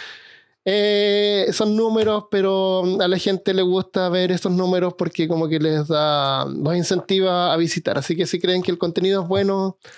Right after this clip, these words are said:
ayúdennos mandando recomendaciones y dejándole like a la página o seguir la página para que vean que <clears throat> hay interés. Eh,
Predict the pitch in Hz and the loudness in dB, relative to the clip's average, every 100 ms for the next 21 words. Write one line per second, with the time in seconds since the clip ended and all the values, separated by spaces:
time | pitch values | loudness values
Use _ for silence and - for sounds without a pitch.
0 | - - 175 170 190 180 175 170 165 - | -20 -6 -2 0 0 2 2 0 -4 -4
1 | 156 156 156 156 151 147 139 139 147 151 | -2 0 0 2 2 2 0 0 0 0
2 | 165 170 160 - 190 196 196 190 175 175 | 0 0 -2 0 0 2 2 2 2 2
3 | 160 151 156 151 151 143 143 - 151 131 | 0 0 0 0 2 2 0 -2 -2 -2
4 | 131 - 127 131 - 143 135 156 156 170 | -2 -2 -2 -2 -2 -4 0 0 2 2
5 | 139 - 135 127 - _ _ _ _ _ | 0 -2 -6 -10 -16 _ _ _ _ _
6 | _ _ _ _ 156 143 147 160 147 147 | _ _ _ _ -4 -2 0 0 0 0
7 | 151 - - 185 - 147 139 180 180 175 | 0 -2 -4 -4 0 -2 0 -4 -2 -4
8 | - 165 - - - - - - - _ | 0 -2 -2 -10 -12 -20 -20 -18 -20 _
9 | - 160 156 | -2 0 2